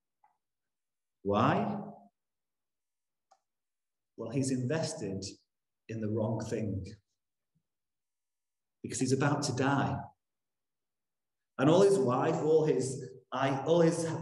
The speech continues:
all his wealth, his, his ices, his pension plans, his properties, his shares, they're useless when he dies, aren't they? When he comes face to face with God,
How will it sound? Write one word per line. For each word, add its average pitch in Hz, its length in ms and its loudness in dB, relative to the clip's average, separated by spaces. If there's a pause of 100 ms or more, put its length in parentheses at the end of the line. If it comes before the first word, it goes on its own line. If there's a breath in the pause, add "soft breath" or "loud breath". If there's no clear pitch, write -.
all 165 140 4
his 165 100 4
wealth, 127 480 0
his, - 100 -8
his - 200 -18 (200)
ices, 135 440 -4
his - 140 -12 (120)
pension 123 360 -10
plans, 120 420 -4
his - 180 -10
properties, 123 880 6 (220 loud breath)
his 101 100 -8
shares, 117 500 4 (800 loud breath)
they're 147 120 8
useless - 1000 6
when 107 120 2
he 104 80 6
dies, 143 340 6
aren't 220 220 8
they? - 280 4 (1600)
When 156 120 8
he 139 60 10
comes 143 200 8
face 165 260 8
to - 100 4
face 135 280 6
with 131 160 4
God, 95 380 4